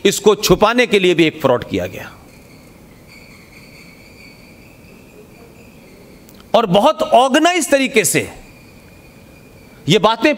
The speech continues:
पता ना चले समाज को, चर्चा का विषय ना बने, इसलिए इस बात को खामोशी से चलने दिया गया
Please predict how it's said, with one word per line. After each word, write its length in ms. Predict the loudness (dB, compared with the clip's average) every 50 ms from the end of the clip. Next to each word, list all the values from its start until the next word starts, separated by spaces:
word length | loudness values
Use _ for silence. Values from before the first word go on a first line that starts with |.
| 0
पता 260 | 0 0 2 0 0 2
ना 120 | 0 0
चले 260 | 2 2 2 2 2 0
समाज 420 | 0 0 2 2 0 -2 -2 -2
को, 220 | 0 0 0 0 -4 -10 -18 -20 -20 -20 -6 -2 0
चर्चा 340 | 0 0 0 0 0 0 2
का 120 | 0 0
विषय 300 | 0 0 0 0 0 0
ना 120 | 2 0 0
बने, 280 | 0 0 0 0 -2 -2 -4 -8 -12 -16 -20 -20 -6 -2 -2
इसलिए 300 | -2 0 0 0 2 2
इस 180 | 2 0 0 0
बात 280 | 0 0 -2 -2 -2
को 380 | 0 0 0 0 -2 -6 -12 -16 -20 -20 -20 -20 -20 -20 -20 -20 -20 -20 -14 -6 -2
खामोशी 480 | 0 0 2 2 0 0 0 -2 0
से 120 | 0 0 2
चलने 320 | 2 2 2 2 0 0
दिया 240 | 2 2 2 2 2
गया 300 | 0 0 -2 -2 -4